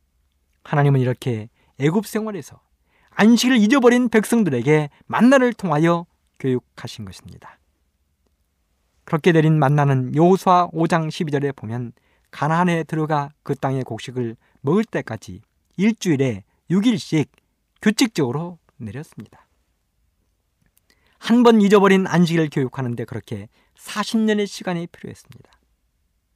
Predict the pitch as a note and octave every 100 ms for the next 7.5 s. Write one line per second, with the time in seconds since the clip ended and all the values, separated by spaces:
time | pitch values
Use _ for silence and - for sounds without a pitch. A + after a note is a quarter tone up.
0 | _ _ _ _ _ _ _ _ - C3
1 | C3+ A#2+ A#2+ A#2 A2 G#2 - G2+ G#2+ _
2 | _ _ - - - E3 C#3+ D#3+ - -
3 | - _ _ _ _ _ _ _ _ _
4 | _ - - G3 E3 C#3+ C#3+ C#3 C3+ B2
5 | A#2 A2 C3+ _ - A#2 G#2 F#2 F#2 F#2+
6 | _ _ _ _ _ _ _ _ _ _
7 | _ C3+ E3+ F3+ D#3